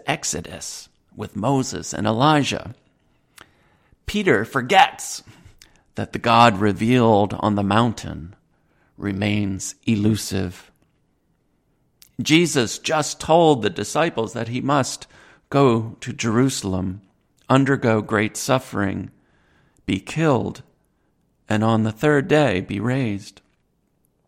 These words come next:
As Paul tells us, "To the eyes of the wise and powerful, God's self-disclosure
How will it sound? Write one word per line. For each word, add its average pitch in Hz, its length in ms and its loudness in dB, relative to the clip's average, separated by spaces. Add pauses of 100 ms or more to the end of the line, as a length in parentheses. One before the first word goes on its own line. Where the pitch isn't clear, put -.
(1120)
As 101 360 -2 (140)
Paul 123 300 4
tells 104 400 2
us, - 420 -4 (760)
"To 92 100 -8
the 95 160 -2
eyes 110 500 8
of 104 180 -6
the 95 100 0
wise 107 680 2
and 95 180 -6
powerful, 104 920 0 (720)
God's 120 540 0 (180)
self-disclosure 110 1400 -2